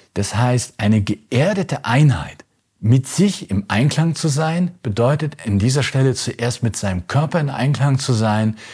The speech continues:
dann mit Körper und Energie und Atem im Einklang zu sein und von dort aus mit diesem Ganzen, mit der Erde. Und das ist ein unglaubliches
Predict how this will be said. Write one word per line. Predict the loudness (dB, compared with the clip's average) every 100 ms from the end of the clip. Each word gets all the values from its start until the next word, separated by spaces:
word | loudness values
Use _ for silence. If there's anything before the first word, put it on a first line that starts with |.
| -18 -20 -2
dann | 2 2 2 -2 -4
mit | -4 0
Körper | 0 2 0 -4
und | -4
Energie | -4 -2 0 0 0 0
und | -2 -2
Atem | -2 0 -2
im | -2
Einklang | -2 -2 0 0 0
zu | 0
sein | 0 2 0 -2 -4 -8
und | -4 -2
von | -2 0
dort | 0 -2
aus | -4 -8 -10 _
mit | -4 -2 0
diesem | 2 2 0
Ganzen, | 0 -2 -2 -4 -6 -6 _
mit | -8 -4
der | -4 -6
Erde. | -6 -6 -8 -10 -18 _ _ _ _ _ _
Und | -6 -4
das | -4 -4 -4 -2
ist | -2 -2 -4
ein | -2 -2 0
unglaubliches | 4 6 4 -2 -8 -8 -8 -8 -6 -6 -8 -10